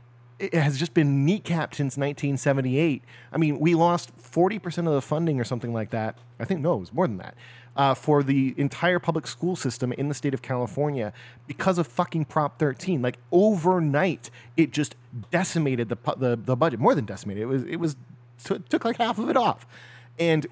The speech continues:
we're still struggling with that all the way up into twenty twenty. This is a, f-, a piece of legislation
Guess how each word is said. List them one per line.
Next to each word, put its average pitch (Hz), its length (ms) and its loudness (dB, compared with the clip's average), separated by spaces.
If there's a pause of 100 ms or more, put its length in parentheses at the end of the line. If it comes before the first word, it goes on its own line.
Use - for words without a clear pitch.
we're 165 220 6
still 214 500 2
struggling 190 540 2
with 139 180 2
that 123 320 0 (480)
all 190 180 6
the 214 80 4
way 190 180 6
up 185 120 0
into 170 140 0
twenty 165 320 0
twenty. 151 400 -2
This 143 180 -2
is 165 240 -2
a, 143 300 2 (640)
f-, 147 360 0 (160)
a 160 120 4
piece - 240 2
of 269 80 8
legislation 170 760 4